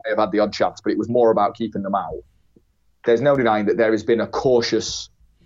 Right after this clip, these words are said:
approach to Sheffield United in, in more recent times,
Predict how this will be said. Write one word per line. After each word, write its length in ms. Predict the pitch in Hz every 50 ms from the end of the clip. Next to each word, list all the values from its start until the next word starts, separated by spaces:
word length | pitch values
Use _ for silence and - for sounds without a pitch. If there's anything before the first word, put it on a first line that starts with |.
| _ _
approach 460 | - 113 - - 120 104 107 - - -
to 80 | 98
Sheffield 320 | - - 104 - 104 101 92
United 340 | 92 104 95 82 87 87
in, 180 | 95 92 90 -
in 120 | 107 104
more 180 | 101 104 101 101
recent 320 | 101 101 101 - 98 90
times, 480 | - 120 110 95 - - - - -